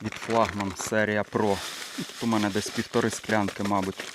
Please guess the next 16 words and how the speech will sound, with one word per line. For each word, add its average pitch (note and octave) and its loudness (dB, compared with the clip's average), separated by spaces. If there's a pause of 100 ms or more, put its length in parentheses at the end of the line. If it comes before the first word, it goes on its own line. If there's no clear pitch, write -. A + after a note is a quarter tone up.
(1200)
Висипемо A2+ -2
всю. D#3 -2 (1900)
І D#3+ 2 (180)
метод B2 4
мікс C3+ 0 (220)
короб, G2 0 (320)
також G#2+ -4
серія G2+ 2
Pro C3+ -2
від G2+ -4
Флагман. F#2 0 (580)
Теж B2 4
добавимо G#2+ 6
пару G#2+ 6
склянок. C3 2 (2000)
Можливо, A#2+ 4